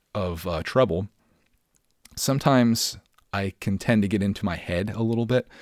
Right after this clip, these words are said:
when it comes to video creation and how I'm doing things, particularly with this podcast. This, this was a, a thing that I came up with this week, and it got in my head, and I started thinking a lot about it. Uh, I, especially after making my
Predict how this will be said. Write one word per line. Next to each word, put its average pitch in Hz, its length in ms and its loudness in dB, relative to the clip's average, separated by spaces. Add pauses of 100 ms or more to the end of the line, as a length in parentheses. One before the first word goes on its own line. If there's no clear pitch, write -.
(180)
when 107 160 2
it - 80 -10
comes 107 420 0
to 98 560 0
video 110 300 0
creation 104 800 0
and 80 220 -4 (200)
how 104 280 0
I'm 101 180 -2 (260)
doing 113 260 4
things, 113 380 2 (220)
particularly 147 640 4
with 101 320 -2 (360)
this 107 320 -4
podcast. 101 600 -4
This, - 300 -6
this - 220 -6
was 107 220 0
a, 92 320 -2
a 95 100 -6
thing 113 220 0
that 92 120 2
I 90 80 -2
came 90 220 -4
up 90 140 -6
with 92 140 -6 (140)
this - 220 -8
week, 87 280 -6
and 82 180 -6 (260)
it 139 100 0
got 180 160 10
in 185 60 8
my 165 120 8
head, 165 260 8
and 131 100 6
I 131 60 6
started 120 340 0
thinking 139 220 0
a 107 60 4
lot 95 160 2
about 92 260 0
it. 95 140 -4 (420)
Uh, 110 40 -4
I, 101 300 -2 (1000)
especially 156 720 4
after 131 260 6
making 117 320 4
my 98 360 0